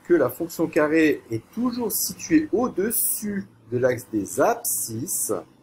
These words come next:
En conséquence, on pourra dire que la fonction carrée est de signe positif. Et cette fonction carrée vaut zéro en zéro.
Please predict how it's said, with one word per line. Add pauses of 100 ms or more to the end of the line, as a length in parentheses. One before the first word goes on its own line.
(320)
En
conséquence,
on
pourra
dire
que
la
fonction
carrée
est
de
signe (300)
positif. (1500)
Et
cette
fonction
carrée
vaut
zéro
en
zéro.